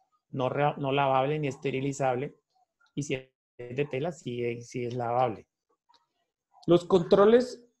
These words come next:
que nosotros manejamos, las medidas de prevención y control a nivel de seguridad y salud en el trabajo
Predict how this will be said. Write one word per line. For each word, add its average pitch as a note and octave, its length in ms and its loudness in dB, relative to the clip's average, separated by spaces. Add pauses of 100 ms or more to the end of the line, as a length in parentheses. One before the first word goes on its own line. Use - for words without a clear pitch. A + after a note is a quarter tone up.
(600)
que D#3 100 4
nosotros D#3 400 0
manejamos, F3 560 0
las D3 100 2
medidas C3+ 220 -2
de F3 80 0
prevención C3+ 480 -2
y D3+ 60 -8
control C3 640 -2
a B2 80 -8
nivel A2+ 320 -4
de C3+ 100 -2
seguridad C#3 420 -2
y B2+ 60 -2
salud C3 240 -4
en C3+ 60 -4
el C3+ 120 -6
trabajo B2+ 480 -2